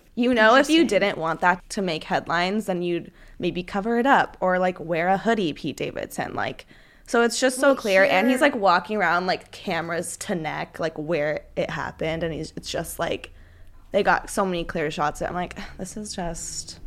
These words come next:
Speaker 1: so fake."
Speaker 2: Pete Davidson works in showbiz. It's not, like, gonna be his first time wearing makeup to cover something up, right?
Speaker 1: Well, he's
Speaker 2: So,
Speaker 1: got those
Speaker 2: like,
Speaker 1: dark circles, you know? <laughs> So he's probably not
Speaker 2: Although those are kinda hot.
Speaker 1: I know.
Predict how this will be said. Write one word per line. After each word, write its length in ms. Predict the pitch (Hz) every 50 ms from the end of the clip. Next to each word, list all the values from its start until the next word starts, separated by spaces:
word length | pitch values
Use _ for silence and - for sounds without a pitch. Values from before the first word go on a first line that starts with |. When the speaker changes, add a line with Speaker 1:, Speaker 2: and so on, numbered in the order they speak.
| - -
Speaker 1:
so 260 | - - - - -
fake." 420 | - - - - - - - - - - - - - -
Speaker 2:
Pete 180 | - 349 311
Davidson 880 | - 320 311 302 277 262 - - 220 202 196 185 180 180 175 175 - - - _ - _ _
works 300 | - 277 269 - - -
in 120 | 220 214
showbiz. 640 | 190 - - 302 294 262 247 - - - - - -
It's 160 | 180 - -
not, 200 | 240 240 - -
like, 180 | - 233 226 -
gonna 160 | 226 208 196
be 120 | 185 196
his 140 | 185 180 -
first 260 | - - 202 196 -
time 180 | - 190 185 180
wearing 300 | 175 175 170 170 165 165
makeup 320 | 180 202 214 208 175 -
to 80 | - 175
cover 280 | - - 196 180 185 170
something 360 | - - 147 147 - - 185
up, 340 | 185 - - - - - - - - -
right? 220 | 208 196 180 196
Speaker 1:
Well, 100 | 254 269
he's 180 | 277 277 269 247
Speaker 2:
So, 120 | - 262
Speaker 1:
got 100 | 254 208
those 180 | 208 254 247 -
Speaker 2:
like, 60 | -
Speaker 1:
dark 220 | 240 220 214 214 -
circles, 480 | - 220 208 190 - 123 - 180 -
you 80 | - 165
know? 100 | 165 165
<laughs> 180 | 226 - - -
So 120 | - - - - -
he's 200 | 302 262 - -
probably 320 | - 254 240 226 247 240 233
not 320 | 214 196 196 190 185 190
Speaker 2:
Although 160 | 196 196 190 180
those 200 | 190 196 185 196
are 80 | 202
kinda 220 | 196 190 180 175 170
hot. 320 | 175 165 151 - 85 -
Speaker 1:
I 120 | 180 185 151
know. 240 | 135 95 131 151